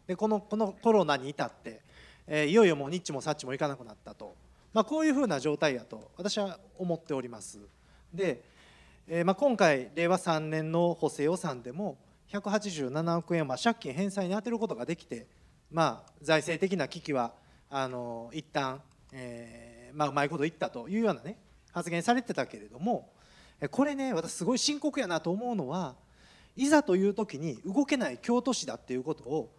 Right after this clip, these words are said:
まあ、自ら露呈してんのと一緒なんですよね。で、やはりその、今までずっと長年続いてきたこの、えー、まあ、収支不均衡というかね、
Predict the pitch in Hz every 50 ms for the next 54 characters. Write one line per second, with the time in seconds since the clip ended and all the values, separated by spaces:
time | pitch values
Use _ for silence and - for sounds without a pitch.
0 | _ _ - 180 156 151 240 294 - - 277 - 123 113 117 131 - - 143 135
1 | - 311 311 262 156 - - - 147 139 - 359 381 320 180 135 113 - 104 104
2 | 135 214 - - _ - - _ _ _ - - - - - 196 220 226 226 226
3 | - - - - - - - 175 185 220 311 311 277 202 - 247 240 233 240 240
4 | 233 233 - - - - - 170 180 226 262 262 247 208 170 170 160 190 240 233
5 | 240 - - - 180 165 165 190 208 208 220 208 208 208 202 202 - 190 202 208
6 | 185 202 202 190 185 - 139 131 - 170 165 165 156 156 156 - - - - -
7 | - - - 143 139 135 131 127 123 120 120 117 117 113 - - 107 113 127 123
8 | - - - 285 285 - - 135 123 - 135 - - 294 254 196 - 127 120 120
9 | - 113 127 143 156 - 107 98 135 185